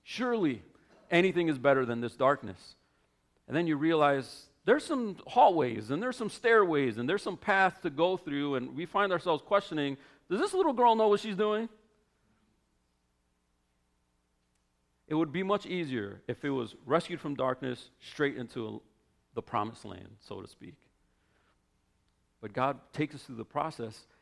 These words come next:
and part of the process is teaching us how to follow the leader, teaching us how to watch his steps.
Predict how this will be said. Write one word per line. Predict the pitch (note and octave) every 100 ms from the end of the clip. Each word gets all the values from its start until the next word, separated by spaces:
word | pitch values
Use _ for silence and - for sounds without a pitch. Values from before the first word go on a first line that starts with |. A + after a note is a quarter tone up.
| _ _ _ -
and | A2
part | - D#3+ E3+
of |
the | E3
process | - C#3 C3+ C3+ B2+
is | C3 -
teaching | - F3+ - E3
us | C3 B2+
how | - B2+
to | B2
follow | A2+ - A#2 A#2 A2+ A2 A2+ _ _ G#2+
the | G#2+
leader, | A2+ A2+ F2+ - _ _ _ _ _ _ _ _ _ _
teaching | - F3+ F3 E3
us | D3
how | D3 C#3
to | C3+ C3 - - G#2+
watch | C#3+ D#3 - -
his | D#3+ C#3+
steps. | - D3+ B2 - -